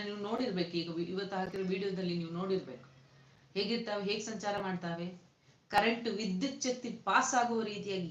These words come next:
ಎಲ್ಲಿಂದ ಎಲ್ಲಿಗೆ ಬೇಕಾದ್ರೂ ಕ್ಷಣಾರ್ಧದಲ್ಲಿ ತಲುಪ್ತಾವೆ ಅಂತ ನಾನು ಹೇಳಿದ್ದೆ. ಹೇಗ್ ಹಾರುತ್ತೆ ಅದು, ಹೇಗ್ ಪ್ರಕಟ ಆಗುತ್ತೆ ನೋಡಿ, ಅಲ್ಲಿ ಹೇಗ್ ಉಪಸ್ಥಿತವಾಗ-, ಆಗುತ್ತೆ, ಹೇಗ್ ಪಟ್ ಅಂತ ಹೋಗುತ್ತೆ, ಅದನ್ನ ನೀವು ಗಮನಿಸ್ಬೋದು. ಎಷ್ಟು ಮಟ್ಟಿಗೆ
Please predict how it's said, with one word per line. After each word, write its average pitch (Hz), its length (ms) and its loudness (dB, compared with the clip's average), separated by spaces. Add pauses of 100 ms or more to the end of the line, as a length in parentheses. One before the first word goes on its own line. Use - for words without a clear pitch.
(100)
ಎಲ್ಲಿಂದ 240 400 4 (160)
ಎಲ್ಲಿಗೆ 254 280 2
ಬೇಕಾದ್ರೂ 226 360 -2
ಕ್ಷಣಾರ್ಧದಲ್ಲಿ 202 640 -4
ತಲುಪ್ತಾವೆ 208 480 -4
ಅಂತ 185 200 -4
ನಾನು 170 200 -4
ಹೇಳಿದ್ದೆ. 170 280 -2 (480)
ಹೇಗ್ 240 180 2
ಹಾರುತ್ತೆ 202 380 0
ಅದು, 147 160 -8 (880)
ಹೇಗ್ 247 240 2
ಪ್ರಕಟ 226 300 2 (120)
ಆಗುತ್ತೆ 196 300 0
ನೋಡಿ, 180 280 2
ಅಲ್ಲಿ 143 180 -6 (920)
ಹೇಗ್ 233 180 4
ಉಪಸ್ಥಿತವಾಗ-, 240 800 4 (220)
ಆಗುತ್ತೆ, 208 300 0 (180)
ಹೇಗ್ 262 300 2
ಪಟ್ 240 340 2
ಅಂತ 254 180 2 (140)
ಹೋಗುತ್ತೆ, 180 380 -4 (580)
ಅದನ್ನ 214 260 -2
ನೀವು 214 180 -2
ಗಮನಿಸ್ಬೋದು. 208 600 -4 (260)
ಎಷ್ಟು - 260 -6
ಮಟ್ಟಿಗೆ 220 440 -4